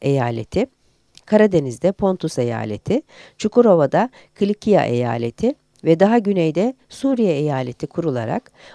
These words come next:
Anadolu'nun ve yakın çevresinin büyük bir kısmı Roma devletine katılmış oldu. Pompeius, Roma'ya döndükten sonra artan iç savaş tehlikesine karşı kendisini kral ilan etmesinden korkan rakiplerini yatıştırmak için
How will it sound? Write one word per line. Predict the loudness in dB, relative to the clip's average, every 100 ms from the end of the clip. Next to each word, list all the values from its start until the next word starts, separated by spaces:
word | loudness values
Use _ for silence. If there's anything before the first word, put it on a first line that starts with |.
| -4
Anadolu'nun | -2 0 0 0 0 -4 0
ve | 0
yakın | 2 0 -2 -2
çevresinin | -2 -2 -4 -6 -8 -6 -2
büyük | -2 -2
bir | -6
kısmı | -6 -10 -10 -6 -6 -8 -10 -4
Roma | -2 0
devletine | -2 -2 -4 -6 -8 -4
katılmış | -4 -6 -10 -10 -8
oldu. | -8 -8 -14 _ _ _ _ _ _ _ _ -20 _
Pompeius, | -2 0 2 2 0 -2 -6 0
Roma'ya | 2 2 0
döndükten | -2 -2 -4 -2 -2
sonra | -2 -6 -6 -6 -8 _ _ -4
artan | -2 0 -2
iç | -2
savaş | -2 0 -2 -2
tehlikesine | -4 -4 -6 -6 -4 -6
karşı | -4 -6 -4 -6 -6 -10 -16 -6
kendisini | -4 -2 -6 -8 -6
kral | 0 0 0
ilan | -2 -6 -8
etmesinden | -10 -10 -10 -10 -8 -8
korkan | -4 -6 -4 -6 -4
rakiplerini | -6 -6 -10 -8 -8 -6
yatıştırmak | -8 -8 -10 -10 -10 -12 -14
için | -6 -6